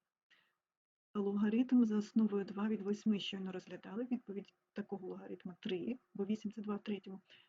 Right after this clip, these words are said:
Три помножити на три — дев'ять. Логаритм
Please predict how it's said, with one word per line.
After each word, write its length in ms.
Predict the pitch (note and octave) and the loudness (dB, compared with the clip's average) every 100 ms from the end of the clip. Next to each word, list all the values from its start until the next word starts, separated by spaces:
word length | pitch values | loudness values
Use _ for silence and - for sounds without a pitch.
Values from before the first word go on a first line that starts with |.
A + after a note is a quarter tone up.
| _ | _
Три 200 | - A3+ | 2 2
помножити 500 | A3 G#3 G3+ F#3+ - | 4 4 4 0 -6
на 120 | F3+ | -8
три — 400 | E3+ G#3 F3+ A#3 - _ _ _ _ _ | -8 -6 0 0 0 _ _ _ _ _
дев'ять. 360 | A3 F#3+ F3+ _ _ _ _ _ _ _ _ _ _ _ _ _ | -2 -2 -6 _ _ _ _ _ _ _ _ _ _ _ _ _
Логаритм 600 | G#3+ G#3 G#3 G#3 B3 C4 | -2 2 2 2 6 6